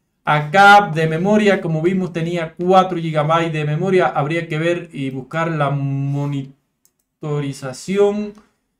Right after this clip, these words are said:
del sistema. No lo iba a ver por aquí, lo que quería decir que, bueno, acá tenemos también el área de configuración y notificaciones. A ver, eh, como está en español, eh, no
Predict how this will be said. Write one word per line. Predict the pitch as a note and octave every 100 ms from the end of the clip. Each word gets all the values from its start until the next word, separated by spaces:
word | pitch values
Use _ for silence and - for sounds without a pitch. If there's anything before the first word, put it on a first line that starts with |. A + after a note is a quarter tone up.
| _
del | D3 D3+
sistema. | D3+ D3 C#3+ - G#3 G#3 G3 -
No | D3+ D3 E3
lo | D#3+
iba | D3+ D3
a |
ver | D3 D3+
por | D3
aquí, | C3+ G3+
lo | G3
que | B2+ A#2+
quería | C3+ D3 D3+
decir | D3+ F3 F3
que, | E3 D#3+
bueno, | D3+ D3
acá | C3 C3
tenemos | C3 C3 C#3 C3+
también | - C3 D3 D3+ D3
el | B2+
área | C#3 D3 D3 C#3+
de | C#3
configuración | C3+ B2 A#2+ A#2+ A#2+ A2 D3 C#3+
y |
notificaciones. | B2+ A#2+ A#2+ A#2 A2 A2 A2 G2 - _ _ _ _ _ _ _ _ -
A | C3+
ver, | D3+ D3 D3
eh, | -
como | D3 C3+
está | -
en | F3+
español, | F3+ - D3 E3+ G#3 A3 A3 G#3+ -
eh, | C3+ B2 A#2+ A#2 A#2+ A#2+ A#2+ _
no | C3+ C3 C#3+ C#3+ A#2+